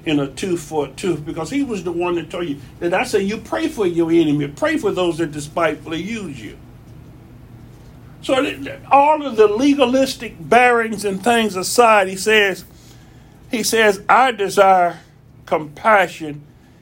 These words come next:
and not sacrifice. You would not have condemned the innocents if you do that."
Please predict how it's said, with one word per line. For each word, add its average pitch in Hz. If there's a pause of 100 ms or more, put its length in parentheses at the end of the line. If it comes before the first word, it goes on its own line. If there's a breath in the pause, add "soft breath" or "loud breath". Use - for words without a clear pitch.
(140 soft breath)
and 156
not 170
sacrifice. 127 (560 soft breath)
You 170
would 190
not 165
have 151
condemned 151
the 139
innocents 135
if 123
you 139
do 185
that." 104